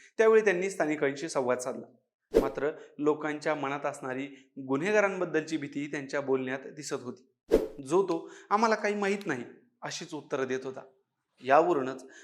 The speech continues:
सर्वसामान्य पुणेकरांच्या मनात गुंडांविषयी असणारी भीती किती वाढली आहे हे दिसून येतं. बुधवारी रात्री घडलेल्या घटनेच्या ठिकाणापासूनच पाच मिनिटाच्या अंतरावर पोलीस स्टेशन आहे. मात्र पोलीस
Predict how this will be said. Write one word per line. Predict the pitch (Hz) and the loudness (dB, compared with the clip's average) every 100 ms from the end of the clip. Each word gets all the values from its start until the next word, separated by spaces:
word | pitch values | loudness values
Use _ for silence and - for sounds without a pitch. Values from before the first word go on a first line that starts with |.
| - | -8
सर्वसामान्य | - 202 214 208 190 185 190 190 | 4 6 8 6 4 0 -2 -2
पुणेकरांच्या | 190 170 170 170 170 170 | 0 0 2 2 2 0
मनात | 156 156 127 - - _ 180 | 0 0 -2 -6 -20 _ -4
गुंडांविषयी | 180 180 180 180 165 175 | -2 0 0 -2 -4 0
असणारी | 160 160 151 156 | 0 0 -6 -6
भीती | 143 143 143 135 | -8 -10 -12 -14
किती | 160 196 | -14 -6
वाढली | 151 139 175 233 | -2 -2 2 4
आहे | 175 135 | 4 2
हे | 156 - | -6 -10
दिसून | 143 151 - 139 | -10 -8 -6 -6
येतं. | 123 - _ _ _ _ _ _ _ 143 | -6 -14 _ _ _ _ _ _ _ -6
बुधवारी | 139 139 143 151 | -2 0 0 0
रात्री | 147 135 139 147 151 - _ | 0 -2 -4 -8 -8 -16 _
घडलेल्या | 143 135 151 151 | -4 -2 -2 -2
घटनेच्या | 135 135 160 175 180 | -2 -6 -8 -4 -4
ठिकाणापासूनच | 175 139 208 247 214 - 135 123 - - _ _ - | -6 -4 0 0 0 -2 -2 -4 -8 -20 _ _ 0
पाच | 151 160 160 | 0 0 -2
मिनिटाच्या | 139 139 139 139 147 139 | -4 -4 -2 -2 -2 -4
अंतरावर | 131 160 156 123 139 - - _ | -2 0 0 2 -2 -6 -16 _
पोलीस | 151 135 127 | 0 0 0
स्टेशन | - 123 127 | -8 -10 -10
आहे. | 110 117 _ _ _ _ _ _ _ _ | -12 -14 _ _ _ _ _ _ _ _
मात्र | 175 190 220 | -2 2 2
पोलीस | 220 202 180 120 | 2 0 0 -6